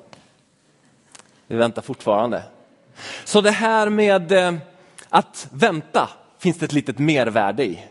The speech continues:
Jag vet inte hur det är med dig, men jag väntar ju på att Jesus ska komma tillbaka. Det finns ett stort mervärde i att vänta. Och här finns det en hemlighet. När vi går upp på berget behöver vi inte bara ställa oss där,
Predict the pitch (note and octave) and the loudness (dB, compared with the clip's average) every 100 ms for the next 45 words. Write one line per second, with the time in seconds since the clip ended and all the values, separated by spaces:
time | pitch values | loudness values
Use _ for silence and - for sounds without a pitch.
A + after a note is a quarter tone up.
0 | - A#2+ C3 B2+ C3+ B2 A#2 A#2 B2 A#2+ | -4 -4 -4 -6 -2 2 2 0 -2 -2
1 | A#2 C3 C3 E3 D#3+ B2+ - D#3+ B2+ C3 | 0 -2 0 -2 0 -4 0 0 0 -4
2 | C#3+ A#2+ - - A#2+ C3 A2 G#2+ C#3 F3 | -2 -4 -6 -8 -6 -2 -2 -2 -2 -2
3 | - - - _ - - - E3+ F3 E3 | -4 -14 -14 _ -20 -10 -2 2 2 0
4 | - - A#3 F#3 C#3+ E3 A3 C#3+ A#2+ C#3 | -8 -2 -2 -2 0 2 2 2 2 0
5 | F#3+ D#3 C3+ B2+ E3 D#3+ A2 - D3 - | 0 0 -2 -2 -4 -4 -6 -10 -10 -12
6 | _ - - - - G3 G#3 - G3 - | _ -20 -20 -10 0 2 2 0 -4 0
7 | D#3+ - - - - D#3 D#3+ G3 F#3 C#3 | 0 -2 -12 -20 -6 -2 0 2 2 2
8 | C#3+ E3+ A2 - - - _ - - - | 0 -2 -4 -16 -20 -20 _ -20 -8 2
9 | F#3+ F3 F#3 G3 G3 F3+ D#3+ - C3 C#3 | 2 4 4 2 0 -8 -8 -6 0 2
10 | C3 C3+ - - - - G#3+ A3 G#3 - | 2 -2 -6 -20 -8 0 2 4 2 0
11 | F#3 F#3 E3 D3 - - - _ _ _ | 0 2 2 0 -8 -20 -20 _ _ _
12 | _ _ _ _ _ - _ _ _ _ | _ _ _ _ _ -20 _ _ _ _
13 | _ _ _ _ - G#3+ E3+ C#3+ E3 - | _ _ _ _ 0 2 2 0 -6 -6
14 | G#2+ | -6